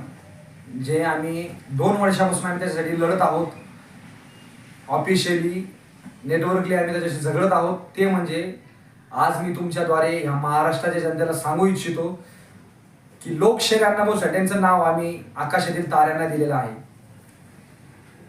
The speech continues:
हे नाव बनवताना आम्हाला खूप साऱ्या अडचणी आलेल्या आहेत, पण त्या अडचणीला अण्णाभाऊ साठेंच्या विचारातून आणि बाबासाहेबांच्या विचारातून आम्ही पुढे जाऊन ती अडचण आम्ही दूर केली आणि लोकशाहीर अण्णाभाऊ साठे यांच्या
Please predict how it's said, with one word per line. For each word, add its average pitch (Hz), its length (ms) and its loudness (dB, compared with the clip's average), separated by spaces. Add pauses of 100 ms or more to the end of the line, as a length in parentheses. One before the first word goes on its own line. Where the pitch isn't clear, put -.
(560)
हे 220 140 4
नाव 220 200 4
बनवताना 208 320 2
आम्हाला 196 300 4
खूप 240 260 2
साऱ्या 180 240 4
अडचणी 180 240 0
आलेल्या 170 280 0
आहेत, 160 120 -2 (880)
पण 165 120 -4
त्या 156 100 4
अडचणीला 202 520 4
अण्णाभाऊ 226 500 4
साठेंच्या 214 360 2
विचारातून 226 520 4
आणि 196 120 2
बाबासाहेबांच्या 190 680 4
विचारातून 208 440 2
आम्ही 190 200 4
पुढे 196 260 4
जाऊन 208 240 4 (840)
ती 208 60 4
अडचण 208 300 2
आम्ही 220 160 4
दूर 220 260 4
केली 208 220 0
आणि 190 360 0
लोकशाहीर 208 400 4
अण्णाभाऊ 190 260 4
साठे 170 180 0
यांच्या 185 500 2